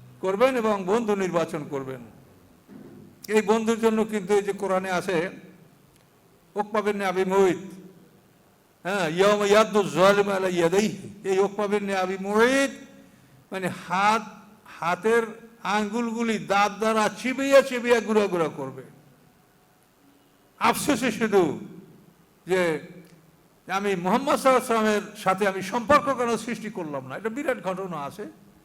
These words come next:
সে কলমা পড়ছিল, তারপর আবার ফিরে গেছে তার বন্ধুর পরামর্শে। তার বন্ধু হচ্ছিল উবাই ইবনে খালফ, গোলামের মনিব, এ, বেলালের মনিব যে উমাইয়া,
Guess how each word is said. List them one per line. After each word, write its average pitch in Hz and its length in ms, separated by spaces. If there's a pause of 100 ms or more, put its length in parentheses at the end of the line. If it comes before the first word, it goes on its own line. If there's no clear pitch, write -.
(500)
সে 185 160
কলমা 185 360
পড়ছিল, 175 440
তারপর 165 300
আবার 156 240
ফিরে 170 280
গেছে 160 220
তার 156 180
বন্ধুর 156 420
পরামর্শে। 139 500 (1300)
তার 160 160
বন্ধু 175 320
হচ্ছিল 175 540 (600)
উবাই 175 280
ইবনে 165 220
খালফ, - 460 (920)
গোলামের 185 420
মনিব, 190 680
এ, 180 360
বেলালের 190 520
মনিব 190 300
যে 190 80
উমাইয়া, 214 640